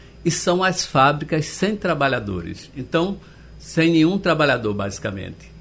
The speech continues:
O trabalho que tá sendo criado é mu-, são criados, são muito poucos em relação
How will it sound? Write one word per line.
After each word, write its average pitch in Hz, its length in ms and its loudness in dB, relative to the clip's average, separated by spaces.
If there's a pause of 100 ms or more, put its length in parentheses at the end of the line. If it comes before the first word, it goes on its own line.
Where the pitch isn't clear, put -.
(320)
O 151 140 0
trabalho 123 480 0
que - 80 -14
tá 120 120 -2
sendo 117 280 -6
criado 113 540 -6 (100)
é 143 80 -2
mu-, 143 260 -2
são 135 180 -6
criados, 120 520 -6
são 165 120 0
muito 185 260 0 (120)
poucos 147 400 2
em 131 60 0
relação 123 640 0